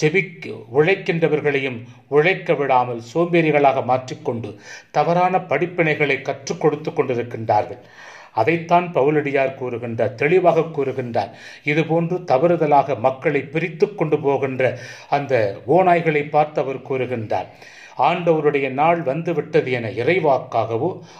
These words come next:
அருளுரையாகவோ, ஏன் நாங்கள் எழுதிய திருமுகத்தின் செய்தியாகவோ யாராவது சொன்னால், நீங்கள் உடனே நம்ப வேண்டாம், நிலை குலைய வேண்டாம், அவர்களை ஏற்றுக்கொள்ள வேண்டாம், அவர்கள் பின்னால் போக வேண்டாம் என்று கூறுகின்றார்.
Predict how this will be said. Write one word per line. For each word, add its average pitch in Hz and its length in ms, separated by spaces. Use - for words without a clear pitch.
அருளுரையாகவோ, 123 1000
ஏன் 135 340
நாங்கள் 156 500
எழுதிய 160 460
திருமுகத்தின் 185 840
செய்தியாகவோ 156 680
யாராவது 135 560
சொன்னால், 123 460
நீங்கள் 131 320
உடனே 139 380
நம்ப 147 380
வேண்டாம், 123 500
நிலை 160 260
குலைய 151 380
வேண்டாம், 127 460
அவர்களை 143 400
ஏற்றுக்கொள்ள 180 580
வேண்டாம், 143 380
அவர்கள் 131 320
பின்னால் 180 420
போக 196 220
வேண்டாம் 165 340
என்று 131 180
கூறுகின்றார். 110 680